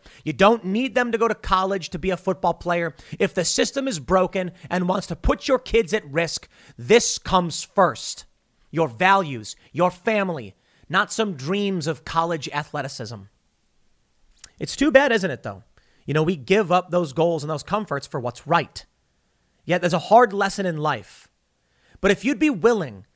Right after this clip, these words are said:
to give up your rights, your children's safety, because of some popular narrative or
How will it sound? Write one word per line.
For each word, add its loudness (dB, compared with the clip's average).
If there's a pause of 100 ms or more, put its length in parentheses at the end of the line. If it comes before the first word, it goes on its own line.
(220)
to -2
give -2
up 2
your 2
rights, -2 (200)
your 0
children's -2
safety, -2 (360)
because 2
of -2
some -2 (480)
popular 2
narrative -2 (120)
or 2